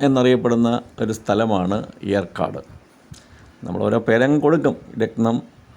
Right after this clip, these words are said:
ആ, ഗോൾഡ്, മറ്റേ മറിച്ചെന്നൊക്കെ പറഞ്ഞങ്ങ് കൊടുക്കും. അതിന് വേണ്ടിയിട്ടുള്ള ഒരു വർത്ത് എന്നുള്ള സ്ഥലമല്ല ഏർക്കാട്. ഊട്ടിയും കൊടൈക്കനാലും ഒക്കെ പോയിട്ടുള്ളവർക്ക്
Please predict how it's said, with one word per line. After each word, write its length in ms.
ആ, 20
ഗോൾഡ്, 360
മറ്റേ 260
മറിച്ചെന്നൊക്കെ 440
പറഞ്ഞങ്ങ് 300
കൊടുക്കും. 280
അതിന് 240
വേണ്ടിയിട്ടുള്ള 480
ഒരു 160
വർത്ത് 300
എന്നുള്ള 300
സ്ഥലമല്ല 440
ഏർക്കാട്. 440
ഊട്ടിയും 440
കൊടൈക്കനാലും 540
ഒക്കെ 160
പോയിട്ടുള്ളവർക്ക് 680